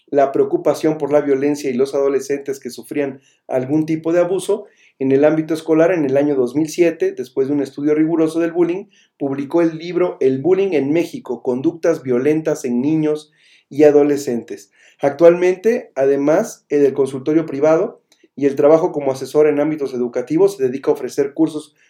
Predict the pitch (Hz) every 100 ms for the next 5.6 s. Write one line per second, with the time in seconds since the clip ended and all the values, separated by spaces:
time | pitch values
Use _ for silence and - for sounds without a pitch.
0 | - 165 165 160 160 156 135 170 151 143
1 | 151 156 156 156 156 135 139 143 135 143
2 | 143 143 - _ _ - 131 147 147 131
3 | 135 135 - 135 135 135 131 123 120 117
4 | 113 107 101 _ _ _ - 156 151 170
5 | 165 156 156 196 - _